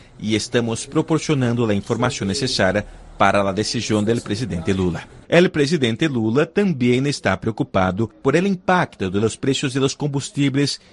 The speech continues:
en su popularidad. Se queja de que cuando el petróleo se abarata, la caída tarda en llegar a las estaciones de servicio.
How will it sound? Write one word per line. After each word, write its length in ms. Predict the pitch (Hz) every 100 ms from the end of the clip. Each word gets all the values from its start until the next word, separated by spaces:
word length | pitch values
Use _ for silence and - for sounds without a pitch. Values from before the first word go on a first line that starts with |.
| _
en 160 | - 175
su 300 | - - 113
popularidad. 680 | 104 107 104 113 101 92 - - - - _
Se 300 | - - 135
queja 440 | 123 117 120 123 92
de 120 | 92
que 160 | 104 92
cuando 220 | 107 110
el 100 | 101
petróleo 480 | 113 - 101 92 92
se 160 | -
abarata, 880 | 123 139 113 101 - 143 - - -
la 160 | - 170
caída 380 | 196 226 220 220
tarda 460 | - 180 190 180
en 100 | 190
llegar 480 | 180 135 120 127 - -
a 60 |
las 140 | 131 120
estaciones 540 | - 143 - 135 117
de 60 | 117
servicio. 560 | 131 113 92 87 -